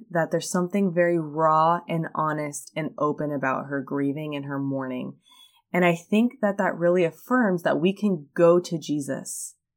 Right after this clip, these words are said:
when we are grieving. And he is stirred. It stirs something in the heart of your Savior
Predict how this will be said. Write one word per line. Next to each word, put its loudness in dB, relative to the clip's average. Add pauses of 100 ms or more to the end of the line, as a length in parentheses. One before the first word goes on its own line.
(520)
when 6
we 2
are 0
grieving. -6 (460)
And 0
he 2
is 0
stirred. -2
It -4
stirs 2
something 0
in -6
the -4
heart -2
of -6
your -8
Savior -4